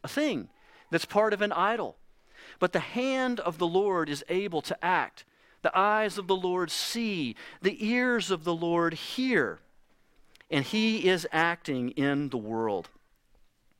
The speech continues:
The work of the Lord's hand is not like an ideal or a philosophy. These are suggestions, but suggestions that must be taken up by you.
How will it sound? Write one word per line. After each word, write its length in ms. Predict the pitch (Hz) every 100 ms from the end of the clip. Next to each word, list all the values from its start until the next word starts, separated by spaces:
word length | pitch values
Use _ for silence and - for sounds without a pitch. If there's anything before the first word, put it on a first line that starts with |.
| - _ _ _ - - - - - _ _ _ - - _ _ - - _ _
The 80 | -
work 280 | 175 214 254
of 80 | 269
the 100 | 226
Lord's 380 | 185 185 190 -
hand 380 | 196 196 185 175
is 100 | 160
not 240 | 180 208
like 200 | 196 202
an 120 | 196
ideal 840 | 160 175 180 139 165 180 143 110 101
or 160 | - 147
a 60 | 151
philosophy. 800 | - 151 156 165 151 - 98 _ _ _ _ - - -
These 260 | 185 226
are 80 | 202
suggestions, 960 | 170 - 156 - 220 220 - 147 113
but 160 | - 156
suggestions 640 | - 165 190 233 - 202
that 120 | 160 160
must 280 | 180 -
be 80 | 214
taken 340 | - 190 190 208
up 140 | 208
by 140 | 208
you. 420 | 214 214 285 180